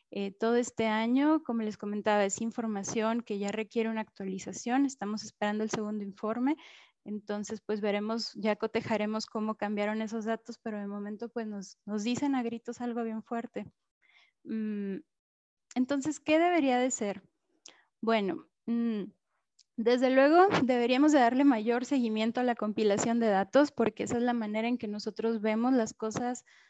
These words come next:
eh, de una manera tal vez, eh,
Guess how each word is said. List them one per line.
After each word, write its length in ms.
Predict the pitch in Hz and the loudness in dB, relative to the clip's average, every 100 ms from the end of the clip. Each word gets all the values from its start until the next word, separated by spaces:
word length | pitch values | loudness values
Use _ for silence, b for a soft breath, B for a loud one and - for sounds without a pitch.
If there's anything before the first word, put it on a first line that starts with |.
| b _ - | b _ -6
eh, 440 | 202 196 190 190 - | -4 -4 -6 -8 -8
de 160 | 220 | -6
una 180 | 214 226 | -4 -6
manera 580 | 240 220 208 208 226 220 | -6 -6 -6 -4 -4 -4
tal 180 | - 196 | -8 -4
vez, 300 | 214 220 214 - - - - - - | -2 -4 -8 -14 -14 -16 -18 -18 -14
eh, 200 | 202 | -12